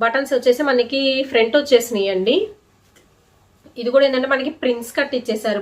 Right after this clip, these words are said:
బ్లౌజ్ పీస్ ప్రిన్స్ కట్ ఇచ్చేసి ఫ్రంట్ ఓపెన్ ఇచ్చేసారనమాట. So బ్యాక్ వచ్చేసి ఇలా ఉంటుంది, ప్లస్, ఆ, దీనికి మనకి ఇలా థ్రెడ్స్ కూడా పెట్టేశారండి. So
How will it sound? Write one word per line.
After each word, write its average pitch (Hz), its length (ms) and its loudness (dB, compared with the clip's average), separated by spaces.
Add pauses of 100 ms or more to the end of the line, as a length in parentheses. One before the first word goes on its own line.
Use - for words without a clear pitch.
బ్లౌజ్ 208 320 0
పీస్ 226 220 -6 (480)
ప్రిన్స్ 262 300 -6
కట్ 262 220 -2
ఇచ్చేసి 254 460 -2 (1040)
ఫ్రంట్ 302 280 0
ఓపెన్ 214 220 -6
ఇచ్చేసారనమాట. 185 580 -6 (1500)
So 254 180 -4
బ్యాక్ 233 260 2
వచ్చేసి 262 280 -4
ఇలా 226 200 4
ఉంటుంది, 240 320 -2
ప్లస్, 285 220 0 (100)
ఆ, 240 40 4 (140)
దీనికి 233 340 0
మనకి 220 340 -4 (160)
ఇలా 220 120 0 (100)
థ్రెడ్స్ 214 360 -4
కూడా 262 180 0 (640)
పెట్టేశారండి. 220 680 -4 (1000)
So 285 80 -8